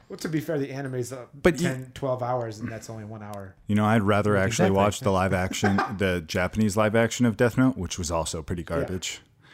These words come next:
Speaker 2: uh, compared to our American. So it's just, like,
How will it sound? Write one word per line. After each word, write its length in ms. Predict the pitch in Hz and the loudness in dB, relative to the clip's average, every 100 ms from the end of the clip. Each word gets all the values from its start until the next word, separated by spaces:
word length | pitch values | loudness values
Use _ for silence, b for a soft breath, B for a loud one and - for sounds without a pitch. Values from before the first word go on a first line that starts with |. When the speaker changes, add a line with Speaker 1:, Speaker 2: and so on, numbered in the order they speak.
| B B B 98 | B B B -6
Speaker 2:
uh, 440 | 90 85 82 80 71 _ | -4 -2 -4 -6 -10 _
compared 440 | 98 90 95 90 - | -4 0 0 0 -2
to 420 | 92 85 82 80 - | -2 -2 -4 -8 -8
our 320 | 90 87 85 | -4 -2 -2
American. 520 | 90 90 92 90 101 | -2 0 -2 -2 -2
So 180 | - 120 | 0 0
it's 180 | 131 120 | 0 -2
just, 240 | 147 131 | -6 -2
like, 300 | 151 143 - | -2 -2 -4